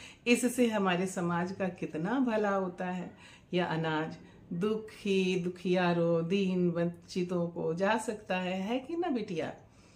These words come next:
ये सब देखते सुनते रात बहुत हो गई। सभी ने उसे सलाह दी कि अगर तुम्हें इस व्रत को अपनी आंखों से और भी देखना है तो सुबह के अर्घ के समय हमारे साथ चलो, अर्घ दो, छठ की पूजा देखो और हाँ, घाट पर छठ व्रत की कथाएं भी कही जाती हैं,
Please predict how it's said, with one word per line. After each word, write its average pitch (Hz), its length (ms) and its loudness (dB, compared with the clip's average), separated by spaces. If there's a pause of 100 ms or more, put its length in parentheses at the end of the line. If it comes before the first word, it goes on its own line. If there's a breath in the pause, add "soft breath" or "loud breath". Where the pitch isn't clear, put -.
(720 loud breath)
ये 233 100 6
सब 233 240 4
देखते 220 360 0
सुनते 185 380 0
रात 160 320 -2
बहुत - 240 -16
हो - 100 -14
गई। - 200 -16 (300)
सभी 175 320 0
ने 160 80 0
उसे 156 200 -4
सलाह 180 360 0
दी 175 220 -2 (260 loud breath)
कि 170 60 0
अगर 165 180 2
तुम्हें 170 300 0
इस 160 100 -6
व्रत 175 300 -2
को 170 100 -2
अपनी 175 280 -2
आंखों 156 320 -4
से 165 160 -6
और 202 260 -2
भी 208 100 2
देखना 151 400 -4
है 226 240 -4 (220 loud breath)
तो 190 80 -2
सुबह 170 300 0
के 240 160 -2
अर्घ 156 300 -6
के 156 140 -8
समय 190 420 -6 (220 loud breath)
हमारे 160 320 2
साथ 143 300 -8
चलो, 202 440 -2 (320 loud breath)
अर्घ 156 220 2
दो, 208 320 -4 (280 loud breath)
छठ 185 280 0
की 151 80 -4
पूजा 160 320 -2
देखो 208 380 0
और - 280 -6
हाँ, 160 480 -4 (220 loud breath)
घाट 135 420 -2
पर 208 120 -4
छठ - 300 -4
व्रत 143 300 -8
की 220 60 -8
कथाएं 143 500 -8
भी 208 80 -6
कही 170 320 -8
जाती 139 320 -8
हैं, 220 260 -6